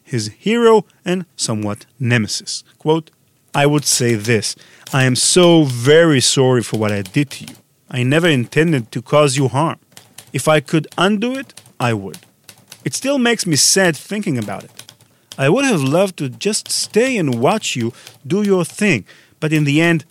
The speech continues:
I screwed it up. You are my favorite developer, and I will always buy your games." End quote. Nobody from Valve was present at Axel Gambi's seven-hour-long trial.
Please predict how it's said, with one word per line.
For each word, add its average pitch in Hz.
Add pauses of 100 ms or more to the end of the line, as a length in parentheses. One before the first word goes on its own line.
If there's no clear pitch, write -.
(160)
I 151
screwed -
it 101
up. - (520)
You 147
are 165
my 131
favorite 139
developer, 160 (260)
and 139
I 123
will 120
always 139 (200)
buy 107
your 95
games." 104 (1400)
End 123
quote. - (960)
Nobody 160
from 113
Valve 120
was 107
present 147 (260)
at 131 (160)
Axel 135
Gambi's 170 (100)
seven-hour-long 113 (200)
trial. -